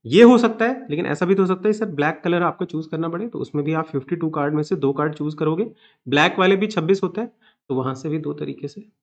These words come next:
इसको कैलकुलेट कर लेंगे। ये तो आता है हमें कैलकुलेट करना, क्या होगा सर? ट्वेंटी सिक्स इंटू ट्वेंटी फ़ाइव डिवाइडेड बाई टू इंटू वन,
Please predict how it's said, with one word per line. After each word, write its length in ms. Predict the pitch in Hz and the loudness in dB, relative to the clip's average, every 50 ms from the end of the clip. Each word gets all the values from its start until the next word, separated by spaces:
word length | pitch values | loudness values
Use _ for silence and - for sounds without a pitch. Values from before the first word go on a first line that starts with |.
| _ _ _ _ _ _ _ _ _ _ _ - | _ _ _ _ _ _ _ _ _ _ _ -6
इसको 200 | 156 151 - 196 | -6 0 0 0
कैलकुलेट 440 | 190 180 147 151 147 160 175 170 170 | 2 2 0 0 0 0 -2 -2 -2
कर 80 | 180 165 | -4 -4
लेंगे। 180 | 170 180 175 | -4 -4 -4
ये 80 | 139 117 | -4 -4
तो 100 | 135 139 | -4 -6
आता 240 | 123 113 - 165 170 | -6 -6 -6 -4 -4
है 60 | 170 | -4
हमें 160 | 165 160 160 | -4 -6 -8
कैलकुलेट 360 | - 143 139 - 147 151 147 | -8 -10 -10 -8 -8 -8 -8
करना, 220 | 147 143 135 160 165 | -8 -8 -10 -10 -10
क्या 160 | - - 156 | -8 -6 -4
होगा 200 | 156 156 147 147 | -2 -2 -2 -4
सर? 120 | 147 165 160 | -4 -8 -10
ट्वेंटी 360 | - - 151 135 131 135 165 156 | -10 -6 -4 -2 -2 -2 -4 -6
सिक्स 240 | - 165 - - 143 | -6 -10 -8 -4 -4
इंटू 180 | 131 131 156 156 | -4 -4 -4 -6
ट्वेंटी 360 | 156 - 135 120 123 123 165 | -6 -4 -4 -4 -2 -4 -6
फ़ाइव 260 | 160 - 147 165 185 180 - _ 135 | -4 -4 -4 -4 -4 -6 -10 _ -8
डिवाइडेड 360 | 135 127 127 123 131 131 131 | -6 -6 -4 -6 -8 -8 -4
बाई 100 | 147 151 151 | -4 -4 -4
टू 180 | 151 151 143 139 | -2 -2 0 0
इंटू 240 | 139 139 143 151 147 | 0 0 -2 -4 -6
वन, 180 | 139 143 151 | -6 -6 -8